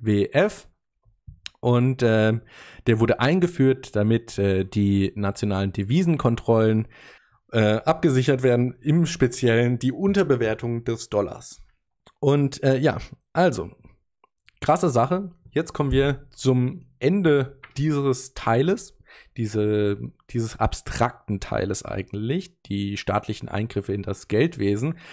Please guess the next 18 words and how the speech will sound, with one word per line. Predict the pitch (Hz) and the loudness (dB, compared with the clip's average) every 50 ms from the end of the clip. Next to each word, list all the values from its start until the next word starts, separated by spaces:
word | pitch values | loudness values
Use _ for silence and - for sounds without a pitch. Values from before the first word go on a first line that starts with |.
| - - - - - | -20 -20 -16 -6 -2
Und | 135 135 151 151 - - - - - | 0 0 0 0 -4 -8 -10 -4 -2
das | 107 110 - - | 0 0 0 0
le-, | 110 113 - - _ - | -2 -2 -2 -4 _ -8
letzte | - 113 127 160 170 - - 110 | -2 0 0 0 0 -2 -4 -4
Kapitel | - - - - 110 104 - - 131 151 139 | -2 -4 -4 -2 -4 -4 -2 0 0 0 2
heißt | 117 110 117 - - _ _ - | 2 0 0 -2 -6 _ _ -14
Staat | - - - 107 110 117 117 - | -8 -2 0 2 2 2 2 0
und | - 104 95 | -4 -6 -2
Geld | - 113 120 139 180 196 190 - - - - - - | 0 2 2 4 2 0 -2 -6 -18 -20 -20 -8 -2
und | - 135 160 | 0 2 2
ist | 180 175 | 2 0
vor | - - 120 - - | 0 0 0 2 2
allem | 113 127 147 143 139 | 2 2 2 2 0
einfach | - 117 127 - 135 | 0 0 0 2 2
eine | 127 123 113 | 2 2 2
Zusammenfassung | - - 113 101 101 110 123 170 175 170 - 127 - - 120 117 | 0 0 -2 0 0 2 2 0 0 0 0 0 0 -2 -6 -6
von | - - 117 - | -4 -6 -6 -4
allem, | - 104 104 107 107 107 | -2 -2 -2 0 -2 -4